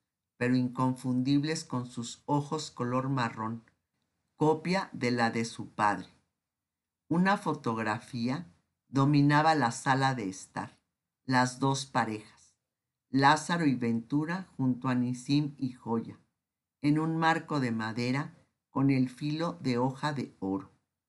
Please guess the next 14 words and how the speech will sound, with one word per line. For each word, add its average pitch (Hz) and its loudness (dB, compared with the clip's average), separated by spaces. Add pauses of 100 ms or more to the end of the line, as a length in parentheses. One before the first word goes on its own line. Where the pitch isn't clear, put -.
(440)
Una 175 2
imagen 151 2
a 127 2
las 123 0
puertas 143 -4
del 123 -4
Teatro 143 -2
Virginia 143 -2
Fábregas. - -4 (720)
Nisim 156 -2 (520)
recordaba 160 0
perfectamente 165 -4
esa 147 -4
velada. 107 -6